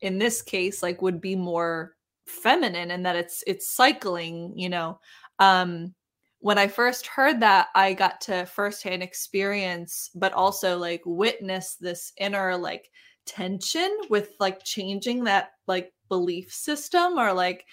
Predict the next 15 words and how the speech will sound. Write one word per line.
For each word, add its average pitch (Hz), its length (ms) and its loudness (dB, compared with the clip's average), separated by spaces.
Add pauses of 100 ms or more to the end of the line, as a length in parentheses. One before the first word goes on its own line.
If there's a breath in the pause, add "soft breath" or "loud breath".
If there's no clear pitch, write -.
(300 loud breath)
changing, 220 840 2 (100)
um, 185 600 2 (680)
that 202 160 2
resistance 202 760 -2
to 311 160 -2
that, 302 460 6 (120)
uh, 180 420 2
of, 185 300 4
of 185 300 -2
changing 220 520 0
the 190 100 -2
way 180 220 -4
that 175 220 -4
I, 170 340 -2 (640 soft breath)
um, 73 640 -4